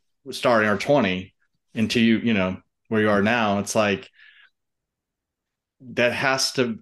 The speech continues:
I mean, the image and the professionalism that you portray at a young age is inspiring. And for people that are,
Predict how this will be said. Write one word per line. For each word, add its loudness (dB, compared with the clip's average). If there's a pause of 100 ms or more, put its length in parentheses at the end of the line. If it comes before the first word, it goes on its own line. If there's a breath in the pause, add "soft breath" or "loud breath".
(120)
I -4
mean, 0
the -2
image -2
and -2
the -4
professionalism -2
that -2
you 0
portray -2 (480)
at 2
a 2
young 0
age -2
is -4
inspiring. -2
And -2
for 0
people 2
that 2
are, 2